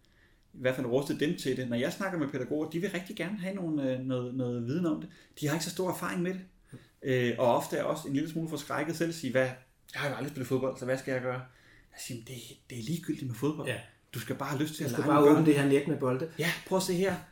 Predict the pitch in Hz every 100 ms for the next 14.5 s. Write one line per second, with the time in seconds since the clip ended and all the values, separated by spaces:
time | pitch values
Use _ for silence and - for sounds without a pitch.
0 | - 139 175 175 170 180 180 170 - 170
1 | 165 185 165 160 170 151 139 135 127 165
2 | 170 143 131 127 120 120 165 165 131 127
3 | 131 123 165 - - _ - 151 160 170
4 | - 143 - - - _ _ _ _ -
5 | - 127 143 156 139 131 120 - 151 156
6 | 135 139 135 123 123 131 151 143 135 127
7 | 139 139 123 123 143 135 - - - 123
8 | 120 120 120 123 123 120 120 117 120 -
9 | - - 120 120 - - - 131 131 127
10 | - 131 139 127 139 135 135 131 131 131
11 | 175 139 135 - 127 - - - - -
12 | 107 127 165 170 131 - 127 117 120 -
13 | 117 - 214 156 156 143 - 139 160 131
14 | 175 202 185 151